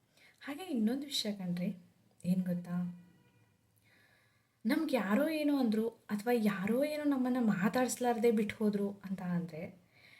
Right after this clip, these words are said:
ನಾವ್ ಯಾವ ಥರ ಯೋಚನೆ ಮಾಡ್ತೀವಿ ಗೊತ್ತಾ? "ನಾನ್ ಇದ್ದೂ ಯೂಸ್ ಇಲ್ಲ,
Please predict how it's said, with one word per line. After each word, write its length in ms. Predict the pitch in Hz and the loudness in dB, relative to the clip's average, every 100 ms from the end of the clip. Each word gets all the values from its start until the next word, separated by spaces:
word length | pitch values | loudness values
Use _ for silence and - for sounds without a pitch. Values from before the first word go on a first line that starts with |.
| _ | _
ನಾವ್ 160 | 277 311 | 0 0
ಯಾವ 160 | 285 269 | 0 2
ಥರ 120 | 302 | 2
ಯೋಚನೆ 400 | 302 254 226 - | 2 2 2 4
ಮಾಡ್ತೀವಿ 400 | 214 196 175 180 | 4 4 0 0
ಗೊತ್ತಾ? 320 | 170 175 - 170 175 - - _ _ _ _ _ _ _ _ _ _ _ _ _ _ _ | 0 -2 -6 -4 -4 -6 -18 _ _ _ _ _ _ _ _ _ _ _ _ _ _ _
"ನಾನ್ 140 | 214 | 4
ಇದ್ದೂ 300 | 202 175 196 | 6 6 4
ಯೂಸ್ 360 | 220 196 180 175 | 6 6 4 0
ಇಲ್ಲ, 140 | 160 | -4